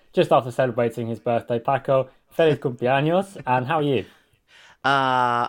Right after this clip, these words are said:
Speaker 2: very well. You know, the thirty-seven aren't, uh, being, you know, aren't taking a toll on my,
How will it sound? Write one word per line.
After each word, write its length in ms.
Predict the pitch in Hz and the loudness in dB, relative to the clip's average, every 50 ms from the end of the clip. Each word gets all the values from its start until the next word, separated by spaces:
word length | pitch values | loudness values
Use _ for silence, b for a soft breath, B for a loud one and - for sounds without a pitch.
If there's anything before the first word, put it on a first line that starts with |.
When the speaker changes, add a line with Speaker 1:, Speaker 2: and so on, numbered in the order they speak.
| - | -6
Speaker 2:
very 280 | 127 127 143 139 139 131 | -4 -2 0 0 2 0
well. 400 | 123 131 135 147 175 202 214 214 - | 0 0 0 2 2 0 -2 -4 -10
You 100 | - 127 | -10 -8
know, 120 | 131 131 | -6 -6
the 100 | 123 131 | -6 -6
thirty-seven 640 | - - 127 123 - 117 - - 135 127 131 139 135 | -4 -4 -4 -4 -4 -8 -6 -4 -2 -2 -2 -2 -2
aren't, 400 | 123 127 127 123 123 117 - - | -2 -2 -4 -4 -6 -8 -8 -6
uh, 100 | 120 117 | -6 -6
being, 440 | 113 120 120 120 120 117 117 117 113 | -4 -6 -6 -6 -6 -8 -8 -10 -10
you 60 | 113 | -10
know, 140 | 113 110 107 | -8 -8 -6
aren't 240 | 107 107 107 110 - | -6 -8 -8 -8 -8
taking 260 | 120 117 - 123 117 | -8 -8 -8 -6 -8
a 80 | 110 | -8
toll 280 | 104 - - 123 120 117 | -8 -6 -6 -6 -4 -4
on 100 | 113 110 | -6 -6
my, 540 | 110 107 107 107 104 101 101 98 98 98 | -6 -6 -6 -6 -6 -6 -8 -8 -10 -12